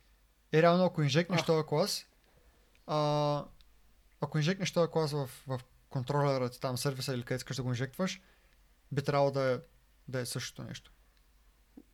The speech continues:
Speaker 2: Да ми го беше казал преди три дена това, човек.
Speaker 1: <laughs>
Speaker 2: Аз пиша на, на фасада, на,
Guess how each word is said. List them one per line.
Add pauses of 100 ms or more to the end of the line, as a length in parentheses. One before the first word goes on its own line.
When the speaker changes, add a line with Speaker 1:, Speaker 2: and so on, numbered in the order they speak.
(120)
Speaker 2:
Да
ми
го
беше
казал
преди
три
дена
това,
човек. (280)
Speaker 1:
<laughs> (1900)
Speaker 2:
Аз
пиша
на,
на
фасада,
на,